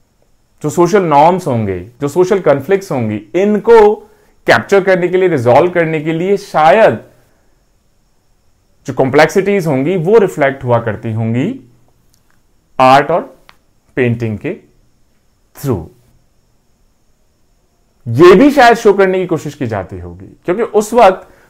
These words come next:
तो सिंपल सोसाइटीज होती थी। ऐसा भी नहीं कि कोई सोशल हायरार्की बहुत स्ट्रांग हो गई होगी या कोई बहुत कॉम्प्लेक्स टाइप का स्ट्रक्चर बन गया होगा। इसका मतलब सिर्फ शायद उस वक्त के जो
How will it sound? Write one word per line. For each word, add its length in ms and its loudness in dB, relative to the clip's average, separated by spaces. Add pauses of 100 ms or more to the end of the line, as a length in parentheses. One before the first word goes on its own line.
तो 60 -4
सिंपल 360 2
सोसाइटीज 500 0
होती 280 -6
थी। 260 -16 (540)
ऐसा 240 2
भी 140 2
नहीं 200 -2
कि 100 -4
कोई 140 2
सोशल 420 -2
हायरार्की 460 2
बहुत 260 0
स्ट्रांग 360 -2
हो 80 -4
गई 180 -4
होगी 320 -6 (480)
या 60 -16
कोई 100 -2
बहुत 420 0
कॉम्प्लेक्स 520 0
टाइप 220 -2
का 80 -2
स्ट्रक्चर 420 -6
बन 200 -8
गया 140 -8
होगा। 500 -16 (340)
इसका 300 -2
मतलब 280 -2
सिर्फ 320 -8
शायद 280 -2
उस 200 -6
वक्त 280 -2
के 80 -2
जो 400 -4